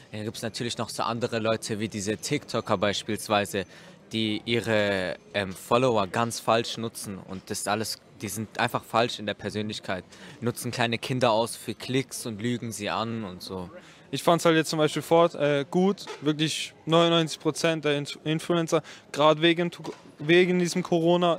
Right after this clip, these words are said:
Speaker 2: die haben halt eine große Reichweite, die haben halt extra nochmal wieder mal gepostet, Stories gemacht, wiederum von wegen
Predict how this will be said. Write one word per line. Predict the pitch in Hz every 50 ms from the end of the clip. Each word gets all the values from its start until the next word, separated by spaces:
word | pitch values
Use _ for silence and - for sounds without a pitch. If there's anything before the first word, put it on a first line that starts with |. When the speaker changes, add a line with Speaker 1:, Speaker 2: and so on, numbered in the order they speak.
| 160
Speaker 2:
die | - 147
haben | 143
halt | 147 143
eine | 131 160
große | - - - - 156 - - 160
Reichweite, | 135 151 160 160 - - 160 165 156 - 170 160 151 - - - - - - _ - -
die | 127
haben | 127 139
halt | 147 143
extra | 143 147 - - 160
nochmal | 151 147 147 147 143 135
wieder | 143 139 143
mal | 143 139 139
gepostet, | 131 131 - - 156 151 151 147 - - 131 -
Stories | - - 151 147 139 147 139 -
gemacht, | - 156 147 143 139 135 - - -
wiederum | 139 139 143 143 135 139 139 135
von | - - 135 135 131
wegen | 135 135 135 131 135 131